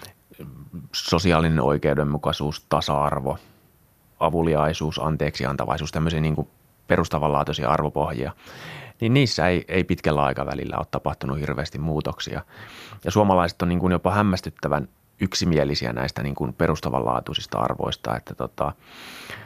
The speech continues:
et juuri sosiaalinen oikeudenmukaisuus, tasa-arvo, vastuuntuntoisuus,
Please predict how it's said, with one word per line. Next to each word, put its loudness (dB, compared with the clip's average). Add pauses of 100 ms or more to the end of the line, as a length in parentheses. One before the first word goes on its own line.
(200)
et -4 (300)
juuri 2
sosiaalinen 4 (100)
oikeudenmukaisuus, 0
tasa-arvo, 0
vastuuntuntoisuus, -6